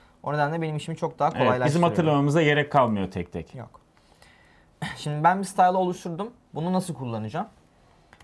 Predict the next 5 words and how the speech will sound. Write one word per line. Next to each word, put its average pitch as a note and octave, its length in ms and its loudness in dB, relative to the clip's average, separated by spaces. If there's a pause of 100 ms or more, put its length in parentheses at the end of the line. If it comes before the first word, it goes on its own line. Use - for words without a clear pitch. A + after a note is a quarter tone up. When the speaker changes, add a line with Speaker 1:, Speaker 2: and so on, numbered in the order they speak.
(100)
Speaker 1:
Butonun G3 460 0 (1500)
style G3+ 480 0
özelliğine C3+ 480 0
geliyorum D3 480 -2 (1080)
ve F#3+ 220 -4